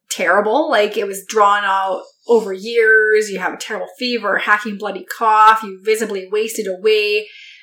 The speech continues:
So you can see how the symptoms progress in such a way it seemed like something was draining the life and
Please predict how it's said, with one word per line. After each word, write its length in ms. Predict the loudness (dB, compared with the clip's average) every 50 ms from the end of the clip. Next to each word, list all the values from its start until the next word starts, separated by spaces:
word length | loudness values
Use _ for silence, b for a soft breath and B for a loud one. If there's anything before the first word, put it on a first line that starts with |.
| B B -14
So 140 | -10 -8
you 80 | -6 -6
can 160 | -6 -6 -6
see 220 | -4 -4 -4 -4 0
how 180 | 0 0 0
the 120 | 0 0 -4
symptoms 600 | -6 -6 -8 -6 -4 -4 -4 -4 -6 -8 -10 -10
progress 600 | -12 -12 -10 -10 -8 -2 2 2 4 4 2 -2
in 120 | -6 -6
such 220 | -6 -8 -6 -6
a 60 | -8 -8
way 280 | -8 -8 -8 -8 -8
it 200 | -8 -8 -8 -8
seemed 520 | -8 -10 -8 -6 -6 -4 -4 -4 -4 -4 -2 -2
like 180 | -2 -2 -2
something 420 | -2 -4 -4 -4 -4 -6 -10 -8 -6
was 160 | -6 -6 -6
draining 420 | -6 -8 -10 -10 -10 -14 -14 -8
the 100 | -6 -6
life 340 | -4 -4 -6 -8 -8 -12 -16 _
and 140 | -18 -18